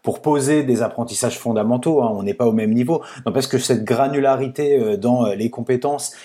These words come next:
et la capacité à identifier rapidement des talents chez des apprenants qui ne sont pas les mêmes talents pour tous,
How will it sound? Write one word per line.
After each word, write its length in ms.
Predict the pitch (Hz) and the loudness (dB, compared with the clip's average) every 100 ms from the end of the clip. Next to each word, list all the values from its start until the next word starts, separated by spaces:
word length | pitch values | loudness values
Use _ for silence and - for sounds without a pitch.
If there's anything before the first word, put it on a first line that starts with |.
| - | -2
et 60 | 110 | 0
la 100 | 110 | 2
capacité 540 | 123 117 - 123 147 | 0 0 -2 0 2
à 60 | 135 | 4
identifier 560 | 110 120 120 117 - | 4 2 -2 -2 0
rapidement 400 | 127 123 127 143 | 2 0 0 2
des 120 | 123 - | 2 2
talents 240 | 120 123 | 2 2
chez 140 | 123 101 | 0 -6
des 160 | 98 | -6
apprenants 360 | 104 - 123 175 | -6 -4 -2 -2
qui 100 | 117 | -4
ne 60 | |
sont 120 | - 98 | -8 -4
pas 140 | 123 | 0
les 80 | 110 | 2
mêmes 200 | 110 107 | 2 0
talents 240 | 120 110 | 0 -2
pour 180 | 101 95 | -6 -8
tous, 240 | - 180 | -4 -4